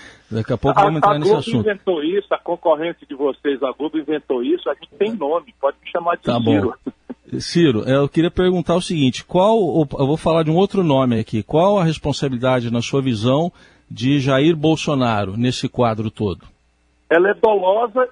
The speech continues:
Speaker 2: e culposa. Vamos dizer, dolosa pra nós que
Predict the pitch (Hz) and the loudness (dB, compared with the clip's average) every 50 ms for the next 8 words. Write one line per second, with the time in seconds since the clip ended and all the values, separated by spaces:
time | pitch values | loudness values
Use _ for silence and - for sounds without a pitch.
0 | _ 226 214 233 247 254 254 _ - - 269 262 - - 202 185 165 135 110 - | _ -12 -10 -10 -10 -10 -12 _ -8 -6 -6 -4 0 2 4 4 4 2 0 -4
1 | 104 92 - _ _ _ - 135 143 151 131 113 139 131 131 - 165 160 165 180 | -16 -20 -20 _ _ _ -12 -10 -10 -8 -4 -2 -2 0 2 2 0 2 2 2
2 | 202 214 190 170 160 - 156 139 131 131 139 139 127 - - - | 0 0 0 -2 -2 -2 -2 -4 -2 0 0 0 0 -2 -6 -14